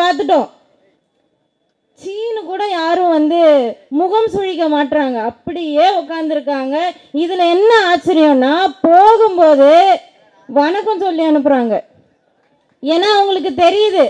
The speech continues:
ஐயோ அம்மா, என் மனசுல இருக்க பாரமே இப்பதாம்மா குறைஞ்சிச்சு, நாங்க கொடுத்த காசுக்கு வேலை செய்யறோம்,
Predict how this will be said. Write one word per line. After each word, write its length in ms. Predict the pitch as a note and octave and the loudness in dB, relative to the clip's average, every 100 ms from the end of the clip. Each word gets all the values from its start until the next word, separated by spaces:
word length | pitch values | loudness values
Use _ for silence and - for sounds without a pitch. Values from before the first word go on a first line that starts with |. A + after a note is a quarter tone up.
| - _ _ _ _ - A#3 | -4 _ _ _ _ -12 -6
ஐயோ 300 | D4+ E4 F4+ G4 E4 | -4 0 2 2 0
அம்மா, 200 | D#4+ F4 F4 D#4+ | 0 0 0 0
என் 140 | D4 | 0
மனசுல 360 | C#4 E4+ F4+ F4+ | -2 -4 -2 -2
இருக்க 200 | E4 E4 C4 | 0 -2 -2
பாரமே 480 | C4+ D#4+ F4+ F4+ F#4+ G4+ | -4 -2 -2 0 0 0
இப்பதாம்மா 460 | D#4 E4+ E4 E4 F4 D#4+ | 2 0 2 0 0 2
குறைஞ்சிச்சு, 560 | D#4 D#4 D4+ B3 D#4 D#4 A#3 - B3+ C4+ | 4 4 2 2 4 4 4 -2 -6 -4
நாங்க 320 | E4+ F#4 D#4+ E4 | -2 -2 -2 0
கொடுத்த 260 | G#4 G#4 A4 | 0 0 -2
காசுக்கு 400 | F#4+ G4+ A4 G#4+ F#4 | -2 -2 -4 -2 -2
வேலை 180 | E4+ F4+ F4+ | 0 0 0
செய்யறோம், 420 | F4+ E4+ D#4+ D#4+ | 0 2 2 0